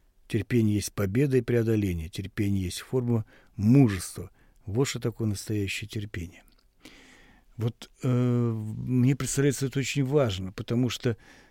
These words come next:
казалось бы, красивые слова, преодоление, мужество — все. Но если утерять это одно маленькое слово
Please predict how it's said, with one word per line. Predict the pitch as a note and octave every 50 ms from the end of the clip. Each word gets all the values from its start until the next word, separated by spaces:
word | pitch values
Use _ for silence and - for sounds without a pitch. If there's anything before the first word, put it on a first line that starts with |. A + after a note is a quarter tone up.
| _ -
казалось | - B2+ G#2+ A2+ B2 A2+ G2+
бы, | G2 F#2
красивые | - - A2+ A2+ G#2 - - D3+ C3+ C3 C3
слова, | - - B2 B2 B2 A#2 A#2 G#2+ F#2 F#2 F#2 - - - - - _
преодоление, | - G#2 G#2+ G#2+ A#2 A#2 A#2+ B2 B2+ B2 A2+ G#2 G#2 G#2+ G#2
мужество — | G#2+ B2 C3+ B2+ A2 G#2+ G2 - - G#2+ F#2+
все. | - - - C#3 A#2+ - - - - - - - - - _ _ _ - A2+
Но | A#2 B2 C3 C3 C3 B2+ - -
если | - A2 C3 D3 C3 - - C#3 C3+ C3 - - _
утерять | - C3+ - - D3 C#3 D3 C#3 B2+ - - -
это | - C3 B2 - B2+ A2+
одно | A#2+ A2 C#3 C3+
маленькое | C#3 C#3+ D#3 D#3+ D3+ D3+ C#3+ - - C#3+ -
слово | - - C3 C3 A#2+ F#2+ F#2